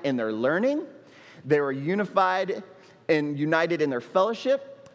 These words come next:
in their worship, and their witness. So, f-, four-point sermon for you <laughs> note takers, united in learning, fellowship, worship, and witness. With that brief inter-, introduction, would you stand with me,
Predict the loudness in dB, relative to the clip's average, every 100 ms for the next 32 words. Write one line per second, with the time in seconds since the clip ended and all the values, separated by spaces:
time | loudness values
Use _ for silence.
0 | -6 -2 0 0 -2 -2 0 0 2 2
1 | 2 -2 -20 -20 -4 0 0 2 -2 -2
2 | -8 -10 -16 -20 -20 -8 0 2 2 -2
3 | -8 -20 -20 -18 -18 -6 -2 0 0 -2
4 | 0 0 2 0 -2 -6 -4 0 2 2
5 | 2 0 2 0 0 -6 -18 -4 2 4
6 | 4 0 0 2 0 0 -4 -8 -18 -6
7 | 2 2 2 -2 -4 -4 -2 0 0 -2
8 | -2 -2 2 0 0 -6 -8 -20 -10 0
9 | 0 2 0 0 -2 -4 -4 -2 0 0
10 | 0 -2 0 -4 0 0 0 -2 -4 -4
11 | -6 -12 -20 -12 -8 -6 -6 -2 0 0
12 | -2 -2 -2 -4